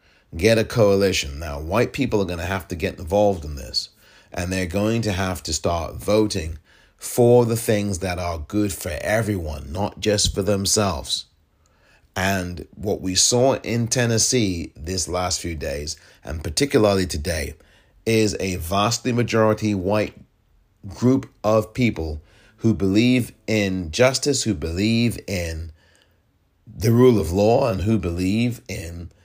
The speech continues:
the fact that Justin Jones should still have his seat. And there's hundreds and th-, if you look at some of the videos and photos, there are hundreds and even thousands of people, the vast majority of whom are white.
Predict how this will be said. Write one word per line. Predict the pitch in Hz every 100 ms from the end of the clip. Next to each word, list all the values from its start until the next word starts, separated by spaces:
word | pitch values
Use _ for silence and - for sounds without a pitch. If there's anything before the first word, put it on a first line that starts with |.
| _ _ _ _ _ _ _ _ -
the |
fact | 90 110 95 90 -
that | 98 87 - -
Justin | 107 101 135 123
Jones | 98 95 107 101
should | -
still | - 104 104
have | 98 101
his | 120 -
seat. | 165 139 - - - - _ _ _ _ _ _ _ _ _ _ -
And | 113 120
there's | 117 110
hundreds | - - 160 156 156 117 -
and | 107 101
th-, | 131 101
if | 107
you |
look | 151 139
at |
some | 131 120
of | 95
the | 104
videos | 131 113 92
and | 82
photos, | 135 117 85
there | 82 110
are |
hundreds | - - 160 151 143 135 - - - _ 110
and | 120
even | 120 101
thousands | 95 - 143 151 131 107 90
of | 82 -
people, | 160 156 87
the | 82 82
vast | 87 120 139
majority | 131 98 92 92 95
of | 90
whom | 85 82
are |
white. | 85 107 127 87 -